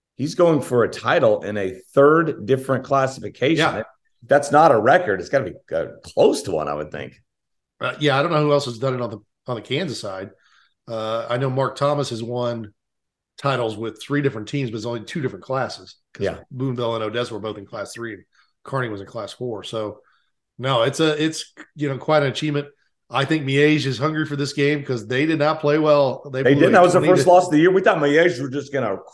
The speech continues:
Speaker 1: cruise through the
Speaker 2: twenty to seven
Speaker 1: E K L.
Speaker 2: lead, and they gave it up, man. And, and that was kind of the Aquinas, right around that time where Aquinas, where, where Coach Dreiling was just like, you know, "We've got back-to-back," they had back-to-back losses. They didn't look like they were playing all that well.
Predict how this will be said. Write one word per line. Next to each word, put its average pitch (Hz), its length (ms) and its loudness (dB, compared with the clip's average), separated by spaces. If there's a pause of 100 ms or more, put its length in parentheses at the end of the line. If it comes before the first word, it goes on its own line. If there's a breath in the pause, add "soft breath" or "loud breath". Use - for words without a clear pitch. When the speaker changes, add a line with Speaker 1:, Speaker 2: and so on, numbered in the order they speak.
(180)
Speaker 1:
cruise 185 680 0
through 135 140 -4
the 139 80 -6
Speaker 2:
twenty 185 260 4
to 170 80 4
seven 175 400 4
Speaker 1:
E - 20 2
K - 20 2
L. 156 60 2
Speaker 2:
lead, 175 400 0
and 135 140 -2
they 131 160 -4
gave 139 300 -4
it 127 80 -4
up, 131 320 -2
man. 113 240 -8
And, 104 140 -14 (540 soft breath)
and 107 80 -14
that 147 140 0
was 165 100 0
kind 160 220 0
of 160 80 0
the 156 80 2
Aquinas, 139 600 -4 (320)
right 131 140 -2
around 160 140 -2
that 143 160 0
time 147 240 -2
where 127 100 -4
Aquinas, 139 380 -4
where, 123 120 -8 (200)
where 120 100 -8
Coach 131 220 -4
Dreiling 127 320 -2
was 113 100 -8
just 113 180 -10
like, 117 280 -8 (640)
you 123 60 -8
know, 113 100 -8
"We've 139 140 -6
got 147 200 -4
back-to-back," 131 440 -2
they 131 100 -2
had 117 160 -4
back-to-back 110 400 -8
losses. 131 480 -4
They 110 100 -8
didn't 110 180 -10
look 110 140 -14
like 104 120 -10
they 104 100 -10
were 98 60 -12
playing 147 260 -4
all 139 120 -2
that 127 140 -6
well. 127 380 -4